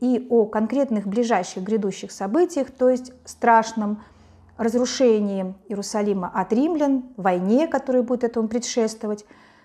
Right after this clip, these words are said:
также о временах Антихриста, на чём, кстати, делает особый акцент святитель Игнатий Бринчанинов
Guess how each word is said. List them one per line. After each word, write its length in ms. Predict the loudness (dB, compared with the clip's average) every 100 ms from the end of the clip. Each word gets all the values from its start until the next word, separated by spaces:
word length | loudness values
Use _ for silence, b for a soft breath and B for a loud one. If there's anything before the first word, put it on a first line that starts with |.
| b
также 340 | 4 4 4 0
о 160 | 0
временах 540 | 0 2 0 -2 -6 -4
Антихриста, 720 | -2 0 -2 -4 -6 -4 -2
на 140 | 2 2
чём, 240 | 2 -2
кстати, 340 | 0 -2 -2 -2
делает 440 | 0 0 0 -4 -2
особый 540 | -2 0 0 2 0
акцент 460 | -2 -4 -4 -4 -4
святитель 380 | -8 -8 -4 -2
Игнатий 400 | 0 0 0 -2
Бринчанинов 680 | 0 0 0 -2 0 -2